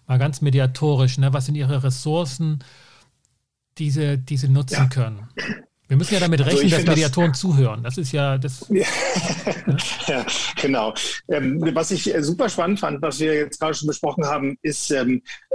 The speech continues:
Speaker 2: wenn man in dieser Gattungssituation stecken bleibt und sagt, "Ich mach Mediation und ich mache jetzt ein bisschen mir Gedanken über mich als Person und mach das über mich ein bisschen größer", das ist auch nur ein Schritt. Ich finde,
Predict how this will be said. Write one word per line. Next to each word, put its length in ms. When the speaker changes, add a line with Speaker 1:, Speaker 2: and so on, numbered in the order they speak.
Speaker 2:
wenn 200
man 400
in 120
dieser 220
Gattungssituation 1200
stecken 320
bleibt 380
und 120
sagt, 300
"Ich 380
mach 220
Mediation 680
und 220
ich 160
mache 200
jetzt 80
ein 60
bisschen 400
mir 100
Gedanken 580
über 180
mich 180
als 140
Person 560
und 240
mach 120
das 160
über 280
mich 300
ein 40
bisschen 240
größer", 460
das 180
ist 100
auch 120
nur 180
ein 180
Schritt. 340
Ich 160
finde, 360